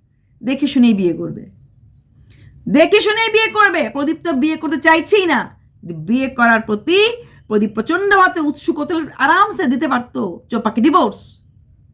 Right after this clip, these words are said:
হুম, চোপাও ডিভোর্স চায় না, my dear friend, প্রদীপও ডিভোর্স চায় না। তার মানে কি? দুজনের কারোরই বিয়ের তাড়াটা নেই।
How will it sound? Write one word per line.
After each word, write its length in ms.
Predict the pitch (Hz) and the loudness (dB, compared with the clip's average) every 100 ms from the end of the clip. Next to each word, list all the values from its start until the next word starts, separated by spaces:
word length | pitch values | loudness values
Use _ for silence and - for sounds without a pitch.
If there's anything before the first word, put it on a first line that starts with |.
| - | -10
হুম, 200 | 208 165 - - - - - | -8 -8 -12 -20 -20 -10 0
চোপাও 440 | 294 - 302 294 | 2 2 2 2
ডিভোর্স 500 | 226 240 240 233 - | 2 0 -2 -6 -2
চায় 180 | 277 233 | 0 0
না, 100 | 214 | -2
my 160 | 185 | -6
dear 260 | 180 185 185 185 | -6 -4 -6 -4
friend, 320 | 247 339 - - _ _ - | -2 -2 -4 -18 _ _ -2
প্রদীপও 400 | 294 302 302 285 | 2 4 4 2
ডিভোর্স 460 | 220 214 214 - | 2 2 0 -2
চায় 180 | 190 165 | -4 -2
না। 100 | 151 | -4
তার 260 | - 294 381 | 0 2 4
মানে 220 | 427 392 | 4 0
কি? 220 | 233 175 - _ _ _ | -6 -12 -16 _ _ _
দুজনের 320 | 196 233 285 269 | -8 -6 -6 -2
কারোরই 580 | 262 277 339 254 - _ _ _ 156 | 0 0 0 -2 -4 _ _ _ -6
বিয়ের 520 | 151 269 370 330 - - _ | 2 4 4 2 0 -6 _
তাড়াটা 380 | 196 185 185 196 | -6 -4 -4 -4
নেই। 320 | 190 180 147 | -4 -6 -8